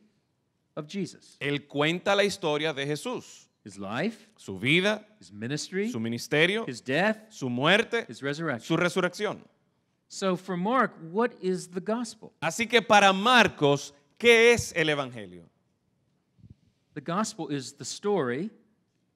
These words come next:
Speaker 1: about Jesus.
Speaker 2: El evangelio es la historia acerca de Jesús.
Speaker 1: It's the good news of all that Jesus did to save us.
Speaker 2: Es la buena noticia de todo lo que Jesús hizo para salvarnos.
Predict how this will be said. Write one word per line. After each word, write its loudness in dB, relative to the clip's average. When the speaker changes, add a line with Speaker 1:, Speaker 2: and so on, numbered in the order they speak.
Speaker 1:
about -6
Jesus. -10
Speaker 2:
El 0
evangelio 2
es -4
la 4
historia 0
acerca -2
de 0
Jesús. -4
Speaker 1:
It's -2
the 0
good 4
news 4
of 4
all 8
that 4
Jesus -6
did 2
to -8
save 2
us. -10
Speaker 2:
Es 4
la 12
buena 10
noticia 2
de 4
todo 6
lo 8
que 0
Jesús 2
hizo -2
para 2
salvarnos. -2